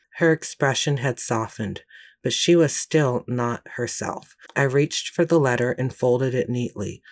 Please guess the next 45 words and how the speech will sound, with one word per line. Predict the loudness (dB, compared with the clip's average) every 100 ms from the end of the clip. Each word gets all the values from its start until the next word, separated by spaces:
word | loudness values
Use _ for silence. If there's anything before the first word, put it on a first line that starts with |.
| -20 -10 -2
I | -2
placed | -2 0 0 0 -2
it | -2
in | -2
my | -4
pocket. | -6 -4 -4 -4 -8 -12 -8 -2
I | 0
was | 0
determined | 0 -2 0 0 0 -2
to |
put | -4 -6 -4
her | -4
mind | -2 0 0 0
at | -2
ease. | -2 -8 -12 -20 -20 _ _ -2
"Ma, | 2 4 4 2 2
I | 2
will | 4 2
put | 0 -4 0
this | -2 0
someplace | -2 -2 0 -2 -2 -6
where | -8
Da | -4 -2 -2
will | -4 -4
never | -4 -6 -8
find | -6 -6 -6 -6
it. | -8 -12 _ _
I | 0 2
know | 2 2
you | 2 2
worry | 2 -2 -4
that | -6 -6
Da | -4 -4
will | -4
be | -4 -4
called | -2 -2 -2
away | -2 -4 -4
for | -4 -4
another | -4 -4 -6
job. | -6 -6 -4 -8 -6
Is | -6 -4 -2
that | -2 -2 -4
what | -4 -4 -4
this?" | -4 -4 -10 -16 -20 _
"Yes, | 2 2 2 -2 -10